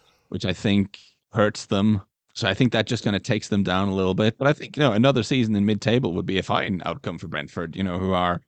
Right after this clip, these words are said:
uh, famously one of the best clubs, uh, run clubs around, still on a tiny budget. They haven't really, like, upgraded their squad that much after they got promoted. They mostly kind of kept faith with the core that got them there, just adding little things here and there.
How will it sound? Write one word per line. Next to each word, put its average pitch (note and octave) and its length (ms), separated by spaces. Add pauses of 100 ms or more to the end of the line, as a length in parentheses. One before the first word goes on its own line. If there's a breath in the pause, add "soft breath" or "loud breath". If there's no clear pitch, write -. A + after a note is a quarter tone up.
(320)
uh, F2+ 260 (460)
famously G#2 440
one G2 100
of G2 60
the F#2+ 60
best F#2+ 200
clubs, - 540
uh, G2 80
run F2+ 240
clubs F2+ 340
around, G2+ 540 (260 soft breath)
still G#2+ 320
on G2 100
a F#2 40
tiny F#2 260
budget. G2 440
They F2+ 80
haven't A2 360
really, A2+ 220
like, G2+ 260
upgraded G#2+ 640
their F#2 140
squad G2 320
that - 120
much G2+ 240
after - 180
they F2+ 100
got F2+ 260
promoted. G2 500
They F2+ 140
mostly F#2+ 480
kind G#2+ 160
of G#2 80
kept - 240
faith G#2 380 (440 loud breath)
with F2+ 140
the F#2 100
core G#2 320
that E2+ 220
got G#2 240
them G#2 160
there, A#2+ 260
just E3 220
adding G2 360
little G2 260
things G2 360
here G#2 160
and G2 160
there. G#2 340